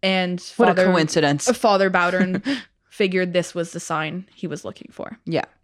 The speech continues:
Speaker 1: So he could finally breathe easy, and, and he felt like it was over, and it turns out it was. So
Speaker 2: You're not fucking with me?
Speaker 1: I'm not fucking with you. Over thirty exorcisms were performed on Roland over the,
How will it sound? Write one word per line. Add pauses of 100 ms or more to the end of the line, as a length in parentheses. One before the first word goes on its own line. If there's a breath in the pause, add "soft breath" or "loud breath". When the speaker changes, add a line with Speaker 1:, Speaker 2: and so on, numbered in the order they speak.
(400)
Speaker 1:
So
he (260)
could
finally
breathe
easy,
and, (840 soft breath)
and
he
felt
like (100)
it
was
over,
and
it
turns
out
it
was. (400 soft breath)
So (200)
Speaker 2:
You're
not
fucking
with
me?
Speaker 1:
I'm
not
fucking
with
you. (140)
Over
thirty
exorcisms
were
performed
on
Roland
over
the,